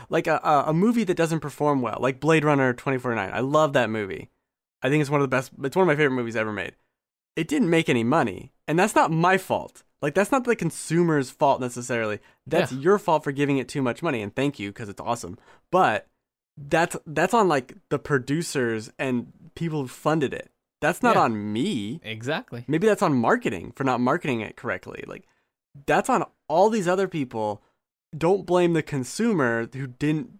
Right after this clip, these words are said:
Speaker 1: wanna buy it. Like, you didn't have a
Speaker 2: <laughs> Yeah.
Speaker 1: product I wanted then,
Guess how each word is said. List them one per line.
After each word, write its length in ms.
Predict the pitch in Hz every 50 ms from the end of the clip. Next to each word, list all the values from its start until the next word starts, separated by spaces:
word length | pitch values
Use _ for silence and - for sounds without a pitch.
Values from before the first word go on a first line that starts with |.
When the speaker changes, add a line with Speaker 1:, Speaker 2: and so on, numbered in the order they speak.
| _ -
Speaker 1:
wanna 260 | 139 139 143 139 123
buy 380 | 117 - _ - 98 92 107 135
it. 380 | 185 233 294 330 - - - -
Like, 220 | 143 - _ _ _ _ _ -
you 160 | 131 - 156
didn't 260 | - - 220 233 175
have 120 | 175 180
a 40 | 196
Speaker 2:
<laughs> 20 | 196
Yeah. 60 | 160
Speaker 1:
product 300 | 185 185 196 208 202 208
I 80 | 190
wanted 600 | 180 147 139 139 180 294 415 392 120 107 117 123 123
then, 340 | 123 117 117 117 120 127